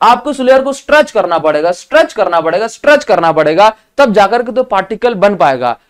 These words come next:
तो basically क्या है? The extra energy possessed by molecule on surface film of unit area compared to molecule in the interior is called surface energy।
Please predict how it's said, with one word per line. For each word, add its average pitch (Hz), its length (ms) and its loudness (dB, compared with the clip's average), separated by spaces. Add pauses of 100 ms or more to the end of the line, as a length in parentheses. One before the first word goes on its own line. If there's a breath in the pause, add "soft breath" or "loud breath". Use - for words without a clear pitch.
(140)
तो 220 60 0
basically 262 560 0
क्या 240 120 0
है? 254 120 0
The 233 200 -2
extra 269 300 -2
energy 240 400 -6 (360 soft breath)
possessed 233 540 0
by 240 240 0
molecule 202 420 -2
on 262 160 -2
surface 254 520 -4 (100)
film 208 240 -6 (440)
of 247 240 4
unit 233 300 -4
area 208 340 2 (100)
compared 214 340 -4
to 247 60 -8
molecule 208 500 -6 (120)
in 214 120 -12
the 220 160 -2
interior 233 400 -6
is 214 120 -6
called 208 260 -4
surface 190 380 -4
energy। 131 420 -6